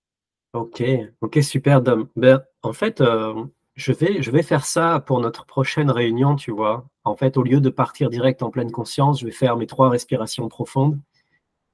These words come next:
et ensuite partir en pleine conscience. Et, et je sais déjà que c'est la chose à faire. Donc, tu me rappelles quelque chose que, que j'avais oublié.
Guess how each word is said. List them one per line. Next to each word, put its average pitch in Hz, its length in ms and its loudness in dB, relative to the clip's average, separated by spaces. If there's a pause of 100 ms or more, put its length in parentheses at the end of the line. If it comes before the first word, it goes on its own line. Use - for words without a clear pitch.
et 110 80 -4
ensuite 135 540 2
partir 113 380 -2
en 104 60 0
pleine 110 220 -4
conscience. - 640 -8
Et, 117 340 -6
et 113 140 4
je 123 100 6
sais 170 180 2
déjà 151 280 6
que 139 100 0
c'est 120 340 -4
la 104 120 -4
chose 117 180 -4
à 104 80 -2
faire. - 200 -12 (440)
Donc, 104 140 -4
tu - 100 -4
me 127 80 6
rappelles 131 300 4
quelque - 160 -4
chose 139 220 2
que, 123 200 0 (400)
que - 80 -6
j'avais 277 300 6
oublié. 220 500 6